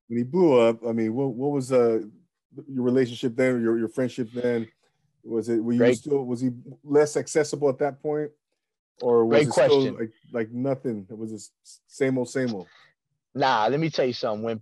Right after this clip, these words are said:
Speaker 2: Pun got on, um, for, for me, uh, so, you know, leading on to, leading to that, yo, I used to, you know, my boy was in the military, so he would go away, you know what I'm saying, uh, like, do his military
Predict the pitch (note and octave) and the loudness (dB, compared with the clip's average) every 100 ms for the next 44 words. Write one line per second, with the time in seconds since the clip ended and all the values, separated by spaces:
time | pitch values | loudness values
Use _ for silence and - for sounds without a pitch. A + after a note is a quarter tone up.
0 | - D#3 E3 F3 D#3+ D3+ C#3+ D3+ E3+ F3+ | -6 -2 -2 -2 -4 -2 -2 -2 -2 -2
1 | F#3 G3 _ _ _ _ _ - B2+ B2 | -4 -8 _ _ _ _ _ -6 -2 -2
2 | A#2 A2 G#2 G2+ G2 _ _ - - A2 | -2 -6 -12 -16 _ _ _ -10 0 0
3 | - _ - - - A2 A#2 D#3+ G3+ A3 | 0 _ -20 -8 -4 -2 0 0 0 -2
4 | A#3 - _ _ _ _ _ _ _ _ | -6 -14 _ _ _ _ _ _ _ _
5 | - A2+ G#2+ - D3+ - B2 C#3 E3 A2+ | -2 0 0 -2 -6 -6 -10 -2 0 0
6 | C3 A3 A#3 G#3+ G3+ - E3+ B2 D3+ F#3+ | 2 2 2 2 0 0 -4 -4 -4 -4
7 | F#3 D3 E3 C#3+ F#3 D3+ E3 E3+ C#3 D#3 | -4 -4 -4 0 -2 -2 -2 0 0 -2
8 | - C3+ A2 _ A2+ B2+ A#2+ C3+ A#2+ D#3+ | -6 -10 -10 _ -12 -8 -4 -4 -2 -2
9 | D#3 D3 B2+ A#2+ A2+ D3+ B2+ - G#2 F2+ | 0 -2 -4 -8 -4 -2 -2 -2 -4 -4
10 | - G2+ B2+ C#3+ A#2+ C3+ C3 A#2 C#3 C3+ | -6 -6 -4 -6 -4 -2 0 0 0 -2
11 | A#2 - _ _ _ _ A#2+ A2+ G#2+ B2 | -2 -8 _ _ _ _ -2 -2 0 0
12 | A2+ G#2 - - F#2 - _ _ C3 B2+ | 2 0 -2 -2 -2 -4 _ _ -2 2
13 | C3 G#2+ C3+ C3+ - A#2 G#2+ | 2 0 0 0 2 0 0